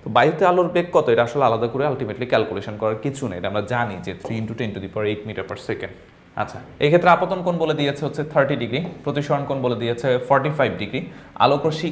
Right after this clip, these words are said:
এ থেকে বিতে যাচ্ছে, আলোকরশ্মি এ থেকে বিতে যাচ্ছে। তো এখানে খেয়াল করি, শূন্য মাধ্যমের সাপেক্ষে বি মাধ্যমের তুলনায়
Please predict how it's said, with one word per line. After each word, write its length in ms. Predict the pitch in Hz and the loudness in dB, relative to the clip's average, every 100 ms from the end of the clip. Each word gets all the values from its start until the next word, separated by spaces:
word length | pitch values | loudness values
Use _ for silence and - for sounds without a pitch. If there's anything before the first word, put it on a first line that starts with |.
| - | 0
এ 120 | 147 | 0
থেকে 280 | 143 156 143 | 0 -2 -2
বিতে 360 | 101 135 143 | 0 -2 0
যাচ্ছে, 380 | - 95 - 117 - - | 2 0 0 -10 -10 -6
আলোকরশ্মি 460 | 120 113 127 147 151 | -2 -2 -2 -2 -4
এ 40 | |
থেকে 200 | 147 131 | -2 -6
বিতে 300 | 107 107 101 | -4 -4 -4
যাচ্ছে। 320 | 92 92 - - - - - - | -4 -8 -14 -18 -20 -20 -12 -2
তো 60 | |
এখানে 220 | 135 175 | 4 4
খেয়াল 200 | 180 180 | 6 4
করি, 200 | 165 107 | 6 0
শূন্য 300 | 107 170 170 | 0 -2 0
মাধ্যমের 480 | 180 147 - 165 170 | 4 4 2 0 -2
সাপেক্ষে 540 | 170 139 - 98 - 101 | 2 0 0 -4 -6 -6
বি 200 | 117 139 | -2 0
মাধ্যমের 420 | 135 127 147 151 | 0 0 -2 -2
তুলনায় 380 | 151 151 113 101 | 0 0 0 -2